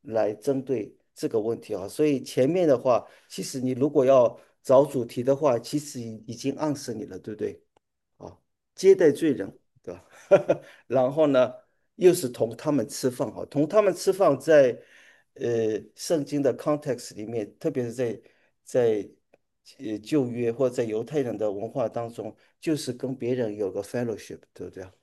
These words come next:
跟别人有个团契嘛，啊。所以耶稣在跟这一些，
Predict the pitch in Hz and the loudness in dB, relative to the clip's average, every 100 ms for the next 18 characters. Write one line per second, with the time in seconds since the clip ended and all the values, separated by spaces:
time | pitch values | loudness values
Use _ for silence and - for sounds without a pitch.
0 | _ - 117 113 117 104 101 101 90 87 | _ -18 -12 -8 -6 -4 -6 -10 -14 -16
1 | 90 - 90 - - 92 _ _ _ _ | -14 -16 -16 -18 -18 -20 _ _ _ _
2 | _ _ _ _ _ _ _ _ - 139 | _ _ _ _ _ _ _ _ -2 0
3 | 135 156 160 160 160 160 147 120 131 139 | 2 0 0 -2 -2 0 0 0 -4 -6
4 | 139 180 151 139 - 135 131 | -4 -4 -4 -4 -6 -2 -2